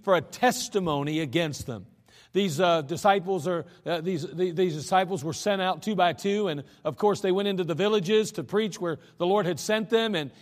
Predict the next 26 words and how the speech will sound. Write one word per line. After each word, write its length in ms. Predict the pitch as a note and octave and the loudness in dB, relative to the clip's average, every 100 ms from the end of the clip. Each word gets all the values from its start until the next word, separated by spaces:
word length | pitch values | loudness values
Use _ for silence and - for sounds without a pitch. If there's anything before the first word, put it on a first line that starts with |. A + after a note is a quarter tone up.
| - | 0
if 220 | G3+ G3 | 2 2
they 140 | G3+ F#3 | 0 0
were 140 | E3 | 0
told, 340 | G#3 A3+ G#3 | 2 4 2
if, 240 | F#3+ F#3 F#3+ | 0 -4 -4
if 120 | D#3 | -2
they 120 | F#3+ | 0
were 160 | F3 D#3+ | 0 -2
rejected, 760 | D#3 E3 G#2+ F#3 G#3 G#3+ A3+ | -4 -6 4 4 4 0 -4
the 100 | E3 | -2
message 380 | D#3 - A3+ E3+ | 0 0 -2 -4
was 140 | G3 D#3+ | -4 -4
rejected, 600 | E3 F#3+ A3 A#3 G#3+ - - - | -2 0 0 0 -4 -6 -10 -6
he 80 | G3 | 0
told 240 | A#3 A3+ | 2 2
them, 80 | F#3 | 2
"You 100 | A#3 | 2
go 100 | A#3+ | 2
ahead 100 | A3 | 2
and 80 | D#3+ | 2
shake 180 | A3 G3+ | -2 0
the 80 | |
dust 300 | F#3+ A3+ - | 2 2 4
off 200 | A3 F#3 | 2 0
your 80 | - | -2
shoes. 540 | - F3 E3+ G3+ - | -2 2 2 0 -8